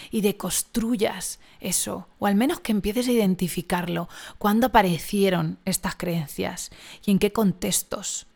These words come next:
y que te plantees si esto es real ahora.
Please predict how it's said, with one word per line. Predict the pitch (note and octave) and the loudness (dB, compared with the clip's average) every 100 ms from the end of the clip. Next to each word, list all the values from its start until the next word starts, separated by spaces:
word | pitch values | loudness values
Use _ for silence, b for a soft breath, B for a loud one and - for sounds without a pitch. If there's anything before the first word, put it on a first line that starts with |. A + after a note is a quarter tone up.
| - | -6
y | A3 | 0
que | G#3+ | 2
te | G3+ | 2
plantees | G3 F3 F3 C#4 C#4+ | 0 0 0 -2 0
si | - G#3+ A3 | 0 4 4
esto | A#3+ - - E3+ | 4 0 0 -2
es | C#3+ | -2
real | D3+ D#3 F#3 | -4 -4 -2
ahora. | E3+ F3 - | -2 -2 -6